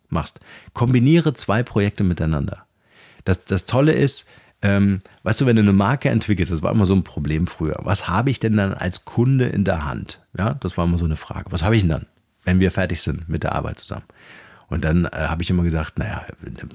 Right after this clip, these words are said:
wahnsinnig geile Präsentation, ja, und eine C-D-rom <laughs> mit den Daten drauf.“ Und da sagt der Kunde, „Das ist prima, ja, aber damit kann ich ja überhaupt nichts machen.“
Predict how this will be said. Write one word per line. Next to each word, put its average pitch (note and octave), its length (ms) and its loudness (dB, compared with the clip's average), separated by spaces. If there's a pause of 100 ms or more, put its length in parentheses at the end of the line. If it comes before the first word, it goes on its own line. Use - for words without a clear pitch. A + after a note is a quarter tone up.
wahnsinnig E2+ 580 -4
geile F2+ 300 0
Präsentation, E2 800 -4 (460)
ja, F2 320 -2
und A2 260 2
eine G2 180 4
C-D-rom E2 1000 2 (380)
<laughs> - 380 -20
mit F#2+ 200 0
den G#2 160 4
Daten - 280 -4
drauf.“ - 380 -8 (580)
Und F2+ 60 -4
da E2+ 40 -4
sagt E2+ 220 -2
der E2 80 0
Kunde, G2+ 260 2
„Das E2+ 120 2
ist - 120 -14
prima, B2 480 4 (200)
ja, F#2 220 -2 (260)
aber F2 180 0
damit F#2 300 2
kann F2+ 180 0
ich F#2+ 140 2
ja F#2+ 120 2
überhaupt F2 300 0
nichts F#2 200 -4
machen.“ - 260 -10